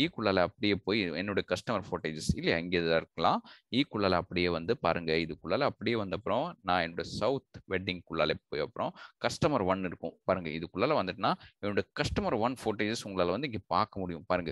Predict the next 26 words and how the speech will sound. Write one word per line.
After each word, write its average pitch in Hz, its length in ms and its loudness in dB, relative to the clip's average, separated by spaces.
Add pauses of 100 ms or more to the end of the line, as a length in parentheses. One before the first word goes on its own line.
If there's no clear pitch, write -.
கஸ்டமர் 92 480 -4
ஒன் 101 160 -2
ஃபுட்டேஜஸ் 90 480 -4
எல்லாம் 123 200 0
இங்கே 110 160 0 (440)
ப்ரிவ்யூ, 190 260 2 (400)
தம்ப்நெயில் 147 380 0
ப்ரிவ்யூவா 101 360 2 (200)
என்னால 95 300 0
வந்து 98 160 -2 (100)
பார்க்க 87 260 0
முடியும். 78 320 -6
இதுக்குள்ளால 127 520 0
அப்படியே 127 380 0 (180)
பொறுமையா 156 400 0 (100)
வந்த 92 240 0
அப்புறம் 101 280 -4 (440)
தெரிஞ்ச 160 300 4
அப்புறம் 95 240 2 (200)
இந்த 92 220 0
ஃபுட்டேஜஸ் 131 560 2
வந்து 135 160 -2 (200)
என்னுடைய 101 360 0
இந்த 101 180 -2
ஃபுட்டேஜஸா 101 640 -2 (100)
சேர்த்து 92 340 0